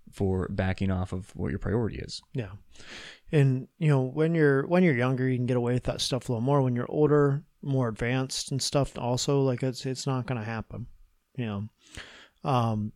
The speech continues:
Speaker 2: this is why you see a lot of, uh, elite athletes, if you talk to them, and, like, they don't drink a lot. They don't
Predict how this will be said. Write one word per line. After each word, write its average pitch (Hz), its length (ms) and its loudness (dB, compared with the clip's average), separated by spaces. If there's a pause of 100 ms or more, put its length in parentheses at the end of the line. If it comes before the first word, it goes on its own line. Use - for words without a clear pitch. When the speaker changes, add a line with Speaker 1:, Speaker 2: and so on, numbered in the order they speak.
Speaker 2:
this 127 140 2
is 120 120 -2
why 139 240 4
you 135 240 2
see 135 440 2 (420)
a 139 80 2
lot 117 360 2
of, 120 440 -4 (100)
uh, 120 380 -2
elite 135 440 -2
athletes, 131 920 -2 (520)
if 135 120 -6
you 123 80 -2
talk 139 300 2
to - 100 -4
them, 117 220 -2
and, 117 140 -6 (120)
like, 135 180 -6
they 131 120 -2
don't 143 360 -2
drink 120 320 -6
a 104 40 -6
lot. 101 300 -8 (260)
They 120 100 -8
don't 127 360 -4